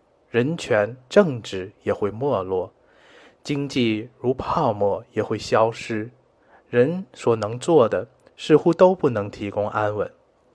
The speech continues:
正如圣经上所言，“而你们原是死在过犯并罪之中，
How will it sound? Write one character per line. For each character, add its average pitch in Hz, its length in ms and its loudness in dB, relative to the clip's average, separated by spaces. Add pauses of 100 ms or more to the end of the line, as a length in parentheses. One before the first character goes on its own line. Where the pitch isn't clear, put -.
(500)
正 123 220 6
如 107 260 -2
圣 - 260 0
经 127 200 -6
上 110 260 -4
所 95 220 -4
言 92 320 -6 (640)
，“而 131 240 6
你 139 180 -2
们 107 380 -2
原 113 220 -4
是 151 100 -2
死 104 320 -8
在 110 280 2
过 151 340 6
犯 113 400 2
并 135 180 -4
罪 123 280 2
之 101 240 -8
中， 104 300 -2